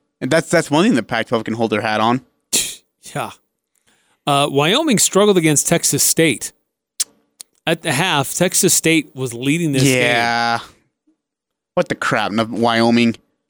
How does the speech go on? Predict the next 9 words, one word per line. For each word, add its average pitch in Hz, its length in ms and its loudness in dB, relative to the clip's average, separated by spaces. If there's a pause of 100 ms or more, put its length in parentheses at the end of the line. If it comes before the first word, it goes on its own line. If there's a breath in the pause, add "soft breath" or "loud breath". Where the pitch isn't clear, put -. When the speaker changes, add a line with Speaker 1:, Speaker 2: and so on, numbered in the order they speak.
(1000)
Speaker 1:
Dude, 220 280 4
h-, 156 100 -6 (120)
I 160 80 2
mean, 170 140 2
how? 117 440 -2 (500)
I 147 100 0
know 196 400 4
it's 170 220 0
like, 151 360 2